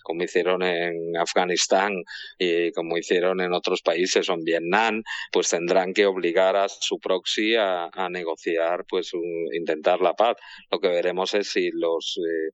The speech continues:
eh, su contraparte rusa está satisfecha con ello, porque lo que Rusia lleva pidiendo, por lo menos desde dos mil siete, es un, un, un esquema de seguridad común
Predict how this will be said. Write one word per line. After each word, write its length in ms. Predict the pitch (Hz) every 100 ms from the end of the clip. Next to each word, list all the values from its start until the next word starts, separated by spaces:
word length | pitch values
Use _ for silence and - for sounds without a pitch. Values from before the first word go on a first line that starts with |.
| - - _
eh, 200 | 85 82
su 220 | 80 - 85
contraparte 680 | 87 85 82 90 87 98 90
rusa 600 | - 101 98 113 110 -
está 560 | 101 90 - - - 92
satisfecha 640 | - 78 80 - 82 82
con 180 | - 90
ello, 240 | 123 110
porque 220 | 82 - 85
lo 100 | 76
que 140 | 87
Rusia 400 | 87 90 104 101 - - - -
lleva 300 | 104 101 101
pidiendo, 480 | 101 110 113 90
por 140 | 82 85
lo 100 | 85
menos 260 | 92 98
desde 280 | 95 95 98
dos 160 | 95 90
mil 160 | 98 92
siete, 480 | - 101 101 107
es 140 | 110 -
un, 220 | 104 98 - - -
un, 760 | 95 95 101 98 98 95 92 92
un 260 | - 98 98
esquema 460 | 95 - 107 98 101
de 120 | 92
seguridad 720 | - 95 85 90 92 98 104 -
común 600 | - 95 101 117 104